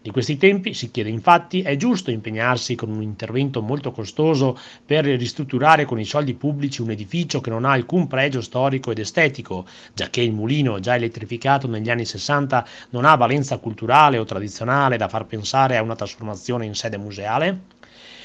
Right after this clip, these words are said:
Il comune poi, continua Savio, non ha certo bisogno di ulteriori sale riunioni, vista la presenza di quella dell'ex municipio. La destinazione a bar, infine, non sembra appropriata, in quanto in paese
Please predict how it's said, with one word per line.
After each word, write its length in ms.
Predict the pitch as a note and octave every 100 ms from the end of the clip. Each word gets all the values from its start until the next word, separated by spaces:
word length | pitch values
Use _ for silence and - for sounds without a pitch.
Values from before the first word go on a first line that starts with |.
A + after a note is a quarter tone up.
| -
Il 120 | F3
comune 340 | F3+ A3+ G3+ E3
poi, 400 | D#3 C#3+ A#2+ A#2+
continua 380 | A#2+ A2 A#2+ A2+
Savio, 440 | - A2+ G2+ A#2+
non 200 | A#2 A2+
ha 60 | G#2+
certo 260 | C3 A#2+
bisogno 420 | A2+ A2+ F3+ F#3+ D3+
di 60 |
ulteriori 440 | C3 C3 A#2+ A#2+ A#2
sale 260 | - A#2
riunioni, 580 | A2 A2 A#2+ B2+ A#2 G2
vista 260 | A2+ A#2+ A2+
la 100 | G#2
presenza 440 | G#2+ B2 D3+ C3
di 120 | A2
quella 320 | G#2+ A#2+ A#2
dell'ex 360 | A2 G#2+ A2 G2+
municipio. 720 | G#2 G#2 G2 A2+ F2+ E2+ D#2 - - - -
La 100 | -
destinazione 560 | G#2 G2 B2 G2 - G#2
a 40 |
bar, 360 | G2+ C3 E3 F#3+
infine, 500 | C3 C3 - G#3 A3
non 180 | F#3+ G3
sembra 420 | F#3 C3 B2+ C#3
appropriata, 680 | C3+ C#3 C#3 A2 F2+ F#2 F2+
in 120 | G#2+
quanto 300 | C3+ A#2+ A2+
in 80 | A2
paese 500 | F#3+ G3 F3+ F3+